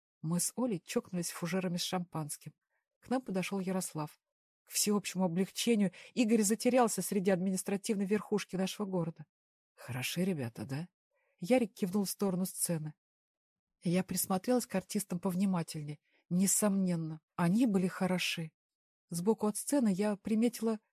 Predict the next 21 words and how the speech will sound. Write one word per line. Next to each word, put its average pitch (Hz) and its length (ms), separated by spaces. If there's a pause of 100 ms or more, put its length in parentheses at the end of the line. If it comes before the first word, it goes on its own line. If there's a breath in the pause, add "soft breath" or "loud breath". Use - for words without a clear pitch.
привлекательную 220 720
брюнетку, 214 680
похожую 190 420
на 202 80
нашу 196 320
Ольгу. 185 380 (420 soft breath)
А 190 140
ещё 196 340
я 320 140
заметила, 175 580 (160)
что - 200
красавец-виолончелист 240 1200
бросает 240 480
на 247 60
неё 247 180
нескромные 240 540
взгляды. 185 500 (420)
Уже 170 180
успел 196 300
найти 196 240
поклонницу, 202 720